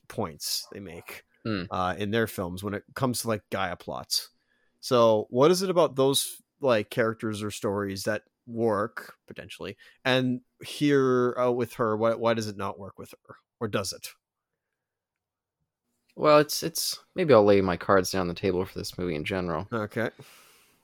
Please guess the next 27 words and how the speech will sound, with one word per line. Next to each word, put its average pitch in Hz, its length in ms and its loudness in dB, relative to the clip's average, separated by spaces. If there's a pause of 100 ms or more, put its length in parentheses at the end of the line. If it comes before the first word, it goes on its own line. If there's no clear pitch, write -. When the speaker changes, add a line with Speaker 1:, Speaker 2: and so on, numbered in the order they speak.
(300)
Speaker 2:
Uh, 85 40 -4
I've 104 440 2 (320)
felt 104 440 0
since - 440 -6
I 101 100 2
saw 101 200 2
it 98 80 0
the 92 60 -10
first - 320 0
time 92 320 -4
that 73 180 -4
one 92 100 -6
of 90 60 -4
the 90 60 -6
biggest 98 360 -2
issues 92 400 -6
I 80 80 -2
have 82 120 0
with - 140 -8
this - 220 -4
movie 73 260 -6
is 69 160 -6
the 69 100 -4
length. 85 340 -2 (180)
Speaker 1:
Aha. 104 840 -2 (120)
Speaker 2:
Godzilla 117 420 6
movies 110 680 0